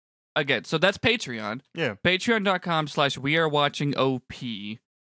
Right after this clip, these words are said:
Speaker 1: And it's just a dollar. If you've never been a patron before, there's a ton of other bonus episodes up there we, 'cause we do one every
Speaker 2: <laughs>
Speaker 1: month.
Speaker 2: We've done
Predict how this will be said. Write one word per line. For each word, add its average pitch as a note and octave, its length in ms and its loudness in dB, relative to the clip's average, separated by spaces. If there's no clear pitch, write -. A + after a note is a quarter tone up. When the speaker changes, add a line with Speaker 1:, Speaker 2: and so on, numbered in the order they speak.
Speaker 1:
And C#3+ 140 -4
it's - 120 -12
just A#3 240 2
a B3+ 60 -2
dollar. C#3+ 420 4
If D3+ 120 -4
you've D3+ 100 -2
never G3 220 2
been G3 160 2
a F#3 40 -2
patron D#3+ 380 -2
before, C#3+ 260 0
there's C3 200 2
a B2 60 -2
ton E3+ 360 0
of E3 140 2
other D3 180 4
bonus B2 400 0
episodes A#2+ 480 -2
up B2 160 -2
there A#2 240 -2
we, A#2 80 -6
'cause A#2+ 240 -12
we B2 80 -10
do B2 160 -2
one B2 240 0
every A#2 240 -2
Speaker 2:
<laughs> - 0 -
Speaker 1:
month. A#2 240 0
Speaker 2:
We've A#2+ 140 -10
done C3+ 200 0